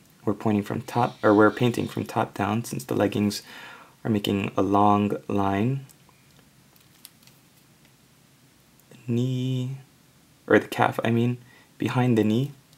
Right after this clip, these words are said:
Little hem down here at the bottom. In the back, the leggings are split with the line down the center.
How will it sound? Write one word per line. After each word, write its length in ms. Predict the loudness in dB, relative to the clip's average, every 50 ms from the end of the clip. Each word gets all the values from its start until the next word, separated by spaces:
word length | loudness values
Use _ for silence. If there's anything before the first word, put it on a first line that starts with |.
| _ _ _ _ _ _ _ _ _ _ _ _ _ _ _ _ _ _ _ -20 -14 -10
Little 220 | -8 -8 -8 -10
hem 380 | -14 -12 -10 -6 -4 -4 -4 -4
down 160 | -4 -6 -4
here 140 | -4 -4 -6
at 100 | -8 -10
the 100 | -10 -6
bottom. 440 | -4 -2 -2 -2 -2 -2 -4 -6 -8 -12 -18 -20 -20 -20 -20 -20 -20 -20 -20 -20 _ _ _ _ _ _ _ _ _ _ _ _ _ _ _ _ _ _ _ _ _ _ _ _ _ _ _ _ _ _ _ _ _ _ _ -20 _ -20 -20 -20 -20 -20 _ _ _
In 140 | -4 -2 -2
the 60 | -2
back, 600 | -2 -2 0 0 2 4 2 2 2 0 -4 -2
the 80 | 0 2
leggings 480 | 2 2 2 2 2 2 2 0 0
are 140 | -2 -4 -4
split 560 | -6 -6 -8 -10 -12 -10 -4 -2 -2 -2 -2
with 140 | -4 -6 -4
the 60 | -2
line 300 | 0 2 2 2 2 2
down 200 | 0 0 -2 -2
the 80 | -4 -4
center. 440 | -6 -6 -4 -2 -2 -2 -2 -6